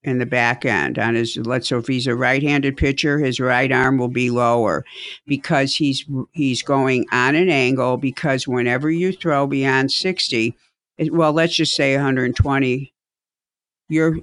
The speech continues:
you've gotta have an upward component to it. You're not just throwing downhill. You can't get it at a hundred twenty feet if you just think down.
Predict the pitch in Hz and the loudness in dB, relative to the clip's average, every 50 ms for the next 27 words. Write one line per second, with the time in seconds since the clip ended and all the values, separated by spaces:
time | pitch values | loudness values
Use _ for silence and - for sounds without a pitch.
0 | - - 156 160 160 139 - - - 156 151 156 160 165 165 160 156 135 135 131 | -6 -4 0 0 0 0 -2 -2 0 2 2 2 2 2 2 0 0 0 0 -2
1 | - - 143 135 139 - 151 143 139 135 - - 139 135 - - 147 135 131 131 | 0 0 -2 -2 -2 -2 -2 -2 -2 -4 -4 -4 -4 0 0 0 0 0 0 0
2 | 135 127 117 - - - - 120 113 107 104 80 - - 131 127 120 131 131 139 | -2 -2 -2 -4 -4 -4 -2 -2 -2 0 -2 -2 -2 -2 -4 -2 0 0 -2 -2
3 | 135 - 151 139 - - - 143 127 123 123 127 123 120 123 127 131 - _ _ | -2 -2 -4 -4 -4 -6 -4 -2 -2 0 0 0 0 0 -2 -2 -4 -8 _ _
4 | _ _ _ _ _ _ _ _ _ _ _ _ _ _ _ 143 135 143 131 127 | _ _ _ _ _ _ _ _ _ _ _ _ _ _ _ -6 -2 0 2 2
5 | 127 127 131 131 139 151 135 123 120 123 120 131 - - - 156 143 131 117 - | 2 2 0 0 2 2 2 2 2 0 -2 -2 -4 -2 -2 0 0 0 -2 0
6 | - 160 165 180 180 165 139 123 139 147 131 127 117 131 123 123 127 - - - | 0 0 2 2 2 0 0 0 0 0 0 0 0 -2 -2 -2 -2 -2 -2 0
7 | 135 120 127 127 127 - - 131 127 117 123 120 - 131 120 117 120 107 113 - | 0 0 0 -2 -4 -4 -2 -2 -2 -2 -4 -4 -4 -4 -4 -2 -2 -2 -2 -2
8 | - - 123 110 104 - - - 117 113 107 98 82 64 65 - | -4 -2 -2 -2 -2 -4 -2 -2 0 2 2 0 0 -2 -4 -6